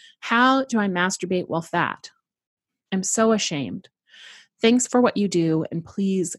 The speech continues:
be gentle. Ashamed.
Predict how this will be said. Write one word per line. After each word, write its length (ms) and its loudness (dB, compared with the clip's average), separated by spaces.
be 100 -2
gentle. 540 -8
Ashamed. 1160 -2